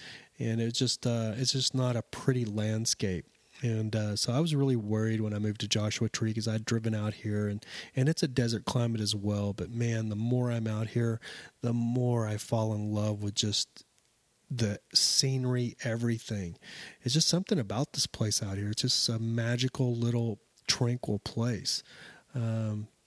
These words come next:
it's just, it's hard to explain. You know, there's why so many people, people come from all over the world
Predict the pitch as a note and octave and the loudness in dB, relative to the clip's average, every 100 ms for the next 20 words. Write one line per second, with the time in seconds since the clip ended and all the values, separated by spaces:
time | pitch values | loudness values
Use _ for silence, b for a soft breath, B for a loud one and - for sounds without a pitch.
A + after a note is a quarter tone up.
0 | _ _ _ _ _ _ _ - B2+ - | _ _ _ _ _ _ _ -2 0 0
1 | - D3+ - - - - - C3+ - C3 | 2 2 0 -6 -16 -10 -4 0 2 2
2 | B2 - - A#2+ A2+ G2+ F#2 - B2 A2 | 2 -2 -2 0 0 -2 -8 -4 -2 0
3 | A2 - - B2 - - C3+ C#3 B2+ - | -2 -2 0 2 2 2 2 2 0 0
4 | D#3+ - - A#2 A#2+ A#2+ A#2 - A#2 B2 | 0 -2 -2 -2 0 -2 0 2 2 2
5 | A#2+ G#2+ A2+ C#3 A2 | 0 0 2 2 0